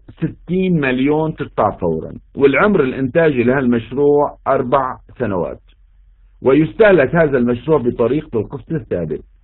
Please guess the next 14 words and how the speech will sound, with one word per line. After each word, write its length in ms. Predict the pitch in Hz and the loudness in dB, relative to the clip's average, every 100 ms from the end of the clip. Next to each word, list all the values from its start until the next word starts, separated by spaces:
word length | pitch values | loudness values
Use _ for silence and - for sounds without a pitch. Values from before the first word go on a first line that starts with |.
| _ _ _ - _ - | _ _ _ -20 _ -6
يستهلك 540 | 123 123 190 175 147 | -6 -4 -2 0 0
بطريقة 520 | 120 120 135 156 - | -4 -6 -8 -8 -10
القسط 280 | 110 143 - | -10 -10 -10
الثابت، 440 | 120 - 143 170 170 | -10 -6 -6 -4 -2
بنعرف 360 | 208 170 104 | 0 0 -2
شو 140 | - 92 | -8 -10
يعني، 220 | 85 90 | -8 -6
ما 280 | 107 127 147 | -4 -4 -6
هي؟ 180 | 196 - _ _ - _ _ _ _ _ _ _ _ _ _ - | -10 -12 _ _ -20 _ _ _ _ _ _ _ _ _ _ -6
يعني، 640 | 127 120 117 127 143 170 - | -2 0 0 0 -4 -6 -10
آه، 1000 | 110 110 107 101 95 92 87 85 78 76 - _ _ _ - | -2 2 2 2 0 0 -2 -4 -6 -10 -16 _ _ _ -8
أخذتوها 400 | 120 147 175 165 | -6 -2 2 2
بالمحاسبة، 720 | 147 147 - 131 104 92 95 | 2 -4 -2 -2 -2 -4 -4
منقسم، 720 | 120 131 185 175 120 113 | -4 -4 -6 -4 -6 -6